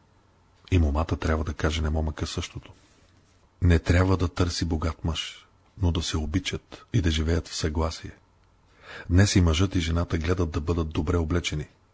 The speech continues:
да се покажат пред хората. А как са отвътре? Не е важно. Това е актьорство и не е толкова актьорство, колкото престъпление. Случи се, че жената забременее, а мъжът казва: „Не искам това дете,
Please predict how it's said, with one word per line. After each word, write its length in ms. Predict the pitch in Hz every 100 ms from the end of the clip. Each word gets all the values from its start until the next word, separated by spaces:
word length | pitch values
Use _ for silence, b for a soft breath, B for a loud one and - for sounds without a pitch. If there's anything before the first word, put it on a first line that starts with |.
| _ _ 92
да 120 | 90
се 140 | 80
покажат 480 | - - 92 87 -
пред 200 | 80 -
хората. 400 | - 87 78 - _ _ _ _ -
А 60 | 87
как 260 | - 85
са 100 | -
отвътре? 420 | 85 80 95 - - _ _ _ _ -
Не 140 | 80
е 80 | 82
важно. 360 | 80 76 - - _ _ _ _ _ B B B B
Това 300 | - 76 92
е 120 | 90 80
актьорство 720 | - - 90 - - - - _ _ _ _ _
и 100 | 87
не 180 | 78 85
е 40 |
толкова 400 | 87 92 85 -
актьорство, 560 | 78 - 90 82 - - - -
колкото 420 | - - - -
престъпление. 760 | - 71 - - 85 78 76 _ _ _ _ _ _ b b b b b b
Случи 400 | - - 104 -
се, 260 | - - 107 - B B B B
че 140 | - 80
жената 300 | 85 87 85
забременее, 640 | 82 80 78 82 90 87 -
а 60 | 90
мъжът 300 | 80 82 -
казва: 380 | 87 78 76 - _ B B B
„Не 100 | 90
искам 300 | 107 - 95
това 200 | 85 85
дете, 320 | 76 - 80